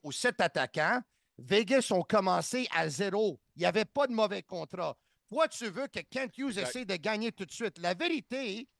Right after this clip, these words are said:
Speaker 1: c'est que ton chum Bergevin, il a pas, s'il n'aurait pas donné le contrat de Gallagher à six, six millions et demi et Josh Anderson à cinq millions et demi encore pour un autre trois ans, Kent Hughes aurait eu douze millions, aurait pu aller chercher un agent libre sur le marché et là, le Canadien aurait pu,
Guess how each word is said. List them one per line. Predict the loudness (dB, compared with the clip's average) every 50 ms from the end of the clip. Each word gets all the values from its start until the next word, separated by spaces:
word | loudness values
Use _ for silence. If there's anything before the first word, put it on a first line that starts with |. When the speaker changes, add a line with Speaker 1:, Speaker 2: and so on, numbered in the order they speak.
| _ _ _
Speaker 1:
c'est | -10 -10
que | -10 _
ton | -4 -4 -4 -4
chum | -2 0 0 0 2 2
Bergevin, | -2 -2 -2 -2 -2 -4 -2 -2 -4 -4 -4 -6 -8 _
il | -2 -2
a | -2 -2
pas, | _ -4 -4 -4
s'il | -4 -2 0
n'aurait | 0 2 2 2 0 _
pas | -6 -4 0
donné | 0 0 2 2 2 2
le | 2 2
contrat | 2 0 -4 -4 -4 -2 -2 0 0 0
de | 0 -4
Gallagher | -4 0 0 0 2 0 -2 -4 -4 -4
à | -4 -4 -6
six, | -8 -12 -12 -12 -14
six | -14 -14 -10 -6
millions | -6 -4 -2 -2 0 0 0
et | -2
demi | -2 -4 -4 -4 -4 -6 -8 -10 _ _ _ _ _
et | -8 -8 -4
Josh | -2 -2 -2 0 -2 -2 -4
Anderson | -4 -2 -4 -6 -6 -6 -6 0 2
à | 2 2
cinq | 4 2 0 -2 0
millions | -2 -2 2 4 4 4
et | 2
demi | 0 -2 -4 -4
encore | -4 -4 _ -6 -6 -6
pour | -4 -4
un | -4 -2 0
autre | -2 -2 -4
trois | -2 2 4 4 4 4 2 0
ans, | 0 0 0 -2 -4 _ _ _ _ _ _ _
Kent | -2 -2 -2 -2 -4 -6
Hughes | -4 -4 -2 2 2
aurait | 2 4 6
eu | 6 6 4
douze | 4 4 6 6 6 6 4 2
millions, | -4 -4 0 4 4 4 6
aurait | 6 4 2 0
pu | 0 -2 0 0
aller | 0 0 0 -4
chercher | -4 0 0 -2 -2 -2 -4 -6
un | -2 0
agent | -2 -2 0 0 -2 -2
libre | -2 -4 -6 -8
sur | -6 -8 -6
le | -6
marché | -6 -8 -6 -6 -6 -6 -6 _ _ _ _
et | -4 0
là, | 0 0
le | 0 0 -4
Canadien | -4 -4 -4 -4 -4 -4 -2 -2 0
aurait | 0 0 -2
pu, | -4 -4